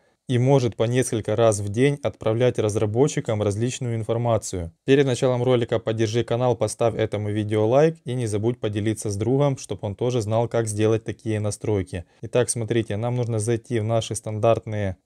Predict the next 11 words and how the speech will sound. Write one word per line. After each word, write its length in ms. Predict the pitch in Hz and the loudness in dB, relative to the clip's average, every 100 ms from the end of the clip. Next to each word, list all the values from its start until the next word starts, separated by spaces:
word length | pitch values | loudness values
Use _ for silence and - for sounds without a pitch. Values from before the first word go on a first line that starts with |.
| - | -4
меню 340 | 127 127 127 | 0 2 2
настроек, 640 | 117 110 - 139 160 123 - _ _ _ _ _ _ _ _ _ _ _ | 2 0 0 2 4 2 -4 _ _ _ _ _ _ _ _ _ _ _
и 100 | 135 | -2
здесь 480 | 117 110 120 156 - | -2 2 4 4 2
нам 240 | 120 123 120 | -2 -2 0
нужно 260 | 117 113 | 0 0
найти 640 | 110 110 104 - 139 139 139 _ _ | 0 -2 -2 -4 -2 0 -2 _ _
такой 320 | - 110 123 110 | -4 0 2 0
пункт, 320 | - 156 151 | 0 -2 0
который 400 | 104 - 123 120 | -2 2 2 2
называется 920 | 110 101 104 110 120 117 - 117 107 | 0 0 2 4 4 2 0 -2 -2